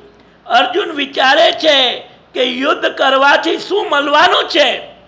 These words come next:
વિજય મળશે, રાજ્ય મળશે, સુખ ઉપભોગના સાધનો મળશે, આ બધી ભૌતિક સિદ્ધિઓ યુદ્ધના પરિણામે મળશે. અર્જુન માને છે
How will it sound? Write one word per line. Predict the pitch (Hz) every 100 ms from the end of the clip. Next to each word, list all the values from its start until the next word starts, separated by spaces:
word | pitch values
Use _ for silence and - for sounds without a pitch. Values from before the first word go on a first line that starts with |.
| _ _ _ _ _ _ _ - -
વિજય | 233 247 285 330
મળશે, | 349 330 277 - 254 220 - - - - -
રાજ્ય | 214 254 311 - 349
મળશે, | 302 277 262 - 240 196 - - _ _ _ _ - -
સુખ | 190 - 285
ઉપભોગના | - - 226 220 220 254 294 - 311 285 226 - - - _ 254
સાધનો | 240 247 285 320 359 359
મળશે, | 285 269 262 233 180 - - - _ _ _ -
આ | 262 320
બધી | 277 285 269
ભૌતિક | 233 247 262 - 302 -
સિદ્ધિઓ | 294 269 277 285 294 269 247 - - -
યુદ્ધના | 240 311 - 320 285 262
પરિણામે | - 262 269 285 339 403 403
મળશે. | 330 285 - 294 254 226 - - - - _ 214
અર્જુન | 262 - 277 262
માને | 247 240 254 294 311
છે | 294 277 247 220 -